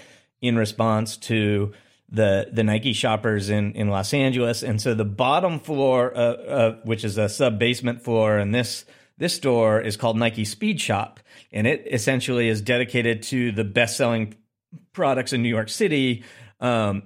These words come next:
and, uh, again, you, you walk down, you see, like, uh, you know, fastest selling items wall that changes, um,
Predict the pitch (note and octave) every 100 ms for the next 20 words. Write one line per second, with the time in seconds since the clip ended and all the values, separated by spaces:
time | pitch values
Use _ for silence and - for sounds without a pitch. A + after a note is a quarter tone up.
0 | - A#2+ A#2 A2 G#2+ A#2 A2 G#2+ A2+ A2+
1 | D3+ C#3 B2 A#2 A2 A2 _ _ _ G#2
2 | A2 A2 - - A2 G#2+ G#2+ G#2+ B2+ A#2+
3 | C3 A#2+ A#2 A#2 A2 G#2 A#2+ A2+ A2 G#2+
4 | G#2+ A2 A2+ A#2 G#2+ G2+ A#2 G2+ A#2 -
5 | A#2 A2 A2 A2+ A2+ A2 A2 A#2+ A2 G#2+
6 | G#2+ G2+ - B2 A#2 G#2+ A2+ G2+ G2 -
7 | _ _ A2 G#2 G2 F#2+